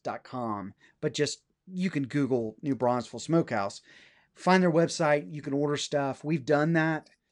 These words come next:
It's fantastic. I mean, I, I, it's, and so as soon as I saw the catalog,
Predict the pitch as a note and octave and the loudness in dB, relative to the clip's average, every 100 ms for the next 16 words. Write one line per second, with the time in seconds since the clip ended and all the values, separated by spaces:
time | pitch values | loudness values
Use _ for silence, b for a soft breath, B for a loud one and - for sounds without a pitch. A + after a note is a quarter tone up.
0 | - D#3+ D#3 - D3+ C3+ C3+ A#2 - - | -4 -4 -2 -2 -2 0 -2 -4 -6 -16
1 | - _ _ _ _ C#3 C#3+ C#3 C#3 B2+ | -20 _ _ _ _ -2 0 2 2 -2
2 | D#3+ - - - b b b C#3 E3+ D#3+ | -8 -8 -12 -16 b b b -2 4 4
3 | D#3 F#3+ G#3+ F#3 E3+ - F3+ E3 D3 F3+ | 4 4 4 6 4 4 4 4 0 0
4 | F3 C#3+ B2 B2 A#2 | 2 2 2 0 -4